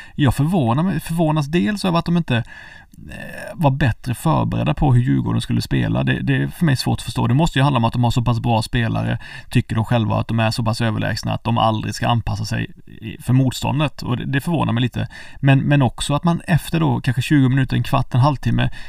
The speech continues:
inte förmådde överhuvudtaget ändra matchbilden. Att man, i, förutom kanske en kvart, eh, tio minuter i början på andra halvlek, att man inte hade några medel eller verktyg för, för att få det här att se annorlunda ut liksom. Eller vad säger du om det? Var det inte handfallet?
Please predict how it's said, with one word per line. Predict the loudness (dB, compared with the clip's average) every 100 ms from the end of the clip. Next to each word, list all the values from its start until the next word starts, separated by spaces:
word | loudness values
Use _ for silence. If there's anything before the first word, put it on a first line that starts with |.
| -12 -2
inte | 4 4 2
förmådde | 0 2 2 4
överhuvudtaget | 4 4 2 0 0
ändra | 2 2 2 0
matchbilden. | -2 -4 -8 -8 -6 -8 -8
Att | -4 -2
man, | -2 -4
i, | -8 -8
förutom | -2 0 2 0
kanske | 0 0
en | -2
kvart, | -2 -4 -6
eh, | -10 -8 -4
tio | -2
minuter | 0 -2 -2
i |
början | -2 -2
på | -2
andra | -2
halvlek, | -4 -4 -4
att | -2
man | -2
inte | -2 -2 -4 -8 -18 -6
hade | -2 0
några | 0 0 0
medel | 0 0 2 0 0
eller | 0
verktyg | 0 -2 -2 -4 -4
för, | -4 -4
för | -4 -4 -4
att | -6 -4
få | 0 2
det | 2
här | 0 -2 -4
att | -2
se | 0
annorlunda | 2 0 0 0 -2
ut | -4
liksom. | -8 -6 -8 -10 -16 -4
Eller | 0
vad | 2
säger | 2 2
du | 2
om | 2
det? | -2 0
Var | 0
det |
inte | 2
handfallet? | 2 2 0 0 -2 -2 -8 -12